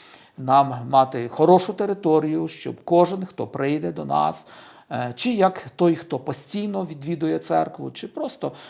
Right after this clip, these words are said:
як гість, щоб йому було приємно, і він насолоджувався тою красою,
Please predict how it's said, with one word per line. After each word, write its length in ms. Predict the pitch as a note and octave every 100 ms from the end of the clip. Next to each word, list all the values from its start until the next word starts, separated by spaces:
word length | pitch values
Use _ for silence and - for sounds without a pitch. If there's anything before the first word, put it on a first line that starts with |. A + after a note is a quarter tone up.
| -
як 220 | D3 A3
гість, 560 | C#3 B2 A3+ A3 - - _ _
щоб 220 | - - C#3+
йому 200 | E3+ D#3
було 220 | C3 A#2+
приємно, 500 | B2 A#2+ B2+ B2+ A#2+
і 40 |
він 140 | B2 C3+
насолоджувався 760 | B2+ C#3+ D#3 D3+ C#3+ C3+ B2+
тою 280 | A#2 C3+ A#2
красою, 460 | B2 - D4 C#4+